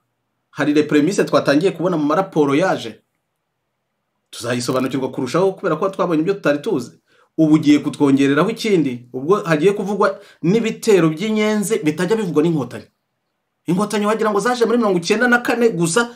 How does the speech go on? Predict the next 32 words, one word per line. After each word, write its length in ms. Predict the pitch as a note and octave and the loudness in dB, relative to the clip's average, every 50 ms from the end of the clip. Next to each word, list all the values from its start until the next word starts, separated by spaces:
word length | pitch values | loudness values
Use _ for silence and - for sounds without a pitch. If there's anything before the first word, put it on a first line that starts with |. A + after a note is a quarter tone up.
| - | -14
zitura 420 | - C3+ D3 E3+ E3+ E3 E3+ D#3+ D3+ | -2 2 2 4 4 2 2 0 0
i 40 | |
Kigali 240 | C#3 - D3+ F3+ G3 | 0 0 -2 -2 -2
zije 260 | G3+ G3 F#3 C#3+ C#3 | -2 -4 -6 -4 -2
guha-, 200 | B2 D3 E3+ E3+ | 0 0 0 0
guha-, 400 | E3 D3+ - D3 C#3+ E3 F3+ D#3+ | -2 -4 -6 -4 -4 -2 -2 -2
guhagarika 380 | D#3 D3+ E3 E3 D#3+ C3+ A#2+ B2+ | 0 0 0 0 0 -2 -2 -2
genes-, 320 | A2+ A#2 A2+ A2+ A2 - - - | -4 -4 -6 -8 -10 -10 -10 -8
jenoside. 500 | B2 C3 B2 A#2 A2+ - D3+ D3 B2+ - - _ _ _ _ _ _ _ _ _ _ _ _ _ _ _ _ _ | -6 -4 -4 -4 -2 0 0 0 -2 -2 -10 _ _ _ _ _ _ _ _ _ _ _ _ _ _ _ _ _
Ntabwo 220 | C#3+ F3 F#3+ F3+ | -4 -2 0 0
zishaka 240 | F#3 E3 D#3+ G#3+ A#3 | 0 0 0 0 0
ko 80 | A#3 A#3 | 2 2
abantu 200 | A3 F3+ E3 D#3 | 2 4 4 4
bibuka 280 | E3+ F3+ - - G#3 | 4 2 2 0 -2
ko 320 | G3 G3+ - G3 F#3+ F#3 - - - _ | -2 0 0 0 0 0 -4 -16 -20 _
habaye 480 | - D#3+ F3 F#3 E3+ D3+ D3 C3+ C3+ | -4 0 0 2 2 2 2 2 2
intambara, 760 | C3 C3+ C3+ C3 C3 B2+ B2 B2 B2+ B2+ B2+ C#3+ - - - - - _ _ - | 0 2 0 0 0 0 2 2 2 4 2 2 0 -2 -8 -16 -20 _ _ -10
eh, 240 | A#2+ B2+ C3 B2+ B2 | -6 -4 -4 -4 -4
z'inyenzi 640 | C3+ B2 E3 F#3 F3+ F3+ F3+ F3+ F3+ F3 E3 D#3 F3 | -4 -2 0 2 4 4 6 6 4 4 2 2 2
guhera 200 | D3+ E3+ F3 D#3 | 2 4 4 4
muri 100 | D#3+ E3+ | 4 4
mirongo 160 | E3+ D3+ C#3 | 2 2 2
itandatu 260 | C#3 D#3+ D#3+ E3 E3 | 2 0 0 0 0
na 100 | E3+ F#3+ | -2 -2
kangahe, 480 | F#3+ F#3+ E3 D3+ C#3 D3 D#3+ E3+ F3+ E3+ E3+ | 0 0 2 2 2 4 4 4 2 2 0
ku-, 80 | D#3 | -2
bikazahagarara 540 | C#3+ C3+ C#3+ C3+ A#2+ B2+ B2+ B2 C3 B2 B2+ | -4 -2 -2 0 0 0 0 0 0 0 2
muri 120 | C3 F3 | 2 2
mirongo 140 | F3 D#3 C3 | 0 0 0
itandatu 240 | - D#3+ D#3+ D#3+ E3 | 0 -2 -2 0 0
n'umunani, 320 | E3+ E3+ C#3 D3 D#3+ E3 | 0 2 2 2 2 2
ku-, 160 | D#3+ - D#3 | -2 -4 -6